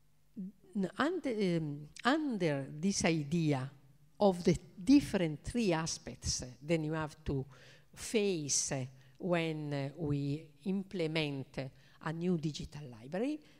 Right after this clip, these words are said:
there are six main concepts, uh, and we have a slide afterwards to look at them. Before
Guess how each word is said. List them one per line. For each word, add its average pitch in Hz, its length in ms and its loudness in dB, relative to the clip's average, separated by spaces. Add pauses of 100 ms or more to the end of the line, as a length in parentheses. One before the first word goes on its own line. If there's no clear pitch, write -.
there 254 160 4
are 247 40 0
six - 380 0
main 196 240 0
concepts, - 760 -6
uh, 147 100 -6 (100)
and 196 200 -2
we 208 100 0
have 190 180 -2
a 160 120 2
slide 165 360 -2
afterwards 147 640 -4
to 156 80 -4
look 139 200 -6
at 131 140 -10
them. 131 240 -14 (580)
Before 269 560 0